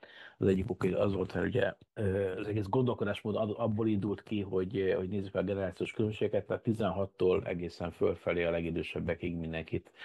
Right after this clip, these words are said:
megpróbáltunk elérni. Egyébként az eredményből világosan látszik, hogy persze életkori különbségek jócskán vannak,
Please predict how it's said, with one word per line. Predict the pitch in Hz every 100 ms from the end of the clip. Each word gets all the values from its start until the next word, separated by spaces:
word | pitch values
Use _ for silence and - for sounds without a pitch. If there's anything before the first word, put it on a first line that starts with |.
| - -
megpróbáltunk | - 90 90 85 85 90
elérni. | 117 120 127 127 - -
Egyébként | 123 120
az | 113
eredményből | 113 104 104 95 98
világosan | 101 92 90 87 87 85
látszik, | 87 - 90
hogy | - 90
persze | - 92 - 90 90
életkori | - 90 85 - 85 85
különbségek | - 85 80 - 85 85 -
jócskán | 104 127 - 104 98
vannak, | 90 87 -